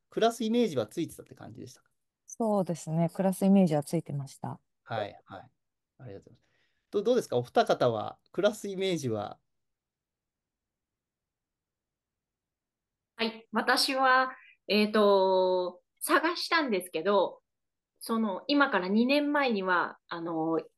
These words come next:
Speaker 3: 移住、お試し移住っていうのをやっていなかったので、
Speaker 1: そうなんですね。うんうん。
Speaker 3: はい。なので、もう、とりあえず面接に一回来なきゃいけなくっ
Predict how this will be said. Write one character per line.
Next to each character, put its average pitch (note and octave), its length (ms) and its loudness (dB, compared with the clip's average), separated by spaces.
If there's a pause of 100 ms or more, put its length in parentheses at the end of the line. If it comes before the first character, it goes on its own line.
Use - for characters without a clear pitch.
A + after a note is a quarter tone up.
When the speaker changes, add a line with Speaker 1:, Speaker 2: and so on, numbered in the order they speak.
Speaker 3:
移 A3+ 180 2
住、 A3 220 4
お A#3+ 120 0
試 C#4 240 4
し C#4 280 2
移 - 20 -2
住 A3 160 6
っ - 20 4
て - 220 -2
い F#3+ 100 4
う F#3+ 140 4
の F3+ 180 -4
を F3 80 0
や A#3 140 2
っ B3 60 -8 (220)
て C#4 220 0
い C4 120 -4
な C#4+ 140 -2
か D4 120 2
っ - 160 -6
た D#3+ 100 -10
の D3 140 -12
で、 F3+ 400 0 (200)
Speaker 1:
そ D#3+ 140 -4
う D3+ 60 -4
な B2 120 -2
ん C#4 60 6
で D4+ 60 2
す - 60 -10
ね。 - 60 -20 (180)
う - 40 -4
ん - 40 -2
う - 20 2
ん。 - 20 2
Speaker 3:
は A#3 140 2
い。 A#2+ 160 -8 (260)
な C4 160 -6
の B3 160 -8
で、 C#4 400 -2 (600)
も B3 420 -2 (680)
う、 - 20 -20
と B3+ 100 2
り D#4 180 -2
あ D#4+ 80 2
え D4+ 140 0
ず D#4 180 -2
面 D#4+ 320 2
接 E4+ 320 -4
に E4 480 2
一 C4+ 240 -8 (160)
回 C4+ 500 0 (760)
来 C#4+ 120 0
な C4+ 140 0
き G#3+ 80 -4
ゃ G3 60 4
い F#3 80 -2
け F#3+ 120 -2
な F#3 140 -6
く F3 180 -4
っ - 20 -2